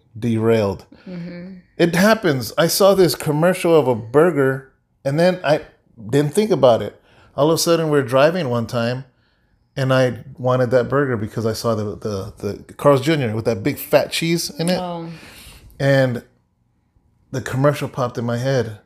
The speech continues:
Speaker 1: and I pulled in, and I bought one. So it's like, they, that was money well paid for, for that ad, because how many other people did that, you know?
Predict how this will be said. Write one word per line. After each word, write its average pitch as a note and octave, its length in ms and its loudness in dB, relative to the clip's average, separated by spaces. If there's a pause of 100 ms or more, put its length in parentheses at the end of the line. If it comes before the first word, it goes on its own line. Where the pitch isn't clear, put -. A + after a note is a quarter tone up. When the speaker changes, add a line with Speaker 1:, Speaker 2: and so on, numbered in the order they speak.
(380)
Speaker 1:
and A2+ 160 -4
I A2+ 120 0
pulled B2+ 420 -4
in, G#2+ 320 -2 (120)
and G#2+ 140 -10
I G#2 60 -4
bought G#2+ 280 -6
one. G2 200 -12 (500)
So - 140 2
it's D3+ 140 2
like, D3 400 2
they, G3 400 0 (100)
that F3+ 160 0
was D3 160 -2 (140)
money C3+ 400 -2
well C3 180 0
paid F3 300 -6
for, A2+ 180 0
for B2 140 -4
that B2 160 2
ad, C3+ 260 -2
because A#2+ 400 -2
how D#3 100 0
many E3+ 220 2
other C4+ 220 2
people A#2 320 -4
did G#2+ 240 -4
that, G#2 240 -4
you C3 100 0
know? F3 200 2